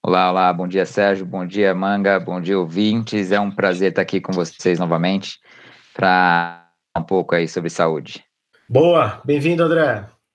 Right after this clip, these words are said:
Speaker 2: André, nossos ouvintes aqui na Vibe Mundial e também no, nos nossos podcasts que estão, que estão bombando, estão super legais aqui, é,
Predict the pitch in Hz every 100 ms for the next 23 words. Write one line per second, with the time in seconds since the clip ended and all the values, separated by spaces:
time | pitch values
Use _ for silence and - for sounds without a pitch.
0 | _ _ _ _ _ _ - 147 196 160
1 | 120 151 180 180 165 214 202 180 175 156
2 | 151 143 135 123 139 156 147 123 123 127
3 | 139 131 120 107 104 117 113 120 117 113
4 | - 113 - 135 123 - - - 127 117
5 | 98 98 _ - 113 113 120 117 131 107
6 | 104 107 - - 117 113 104 123 117 104
7 | 104 139 143 - - _ _ _ _ _
8 | _ _ _ _ 131 131 127 123 120 120
9 | 117 117 117